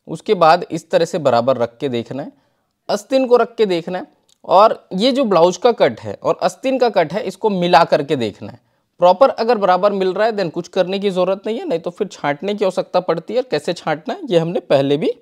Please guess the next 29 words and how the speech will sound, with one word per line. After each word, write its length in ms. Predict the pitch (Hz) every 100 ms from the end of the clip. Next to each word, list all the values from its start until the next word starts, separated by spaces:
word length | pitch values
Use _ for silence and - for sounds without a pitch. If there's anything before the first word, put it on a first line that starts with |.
| _ 135
बताया 340 | 139 123 113
हुआ। 240 | 104 101 - _ _ _ _ _ _ _ -
शोल्डर 300 | 156 160 175
को 100 | 175
पहले 220 | 175 165
सीधा 300 | - 143 147
कर 120 | 156
लें 140 | 156 151
अच्छे 260 | 143 170
से, 140 | 170 226 _ _ _ _ _ _
आर्म 220 | 143 160
होल 140 | 180 180
का 100 | 180
शेप 220 | 175 165
वगैरह 260 | 180 175 170
देख 200 | 165 170
लें, 140 | 190
अगर 280 | - 139 143
कहीं 240 | 135 143 156
पर 160 | 170
भी 100 | 156
दिक्कत 340 | 151 147 160 147
लग 140 | 156
रहा 100 | 175
है 60 | 220
तो 60 |
उसको 180 | 165 202
सुधार 380 | - 135 110
लें। 80 | 98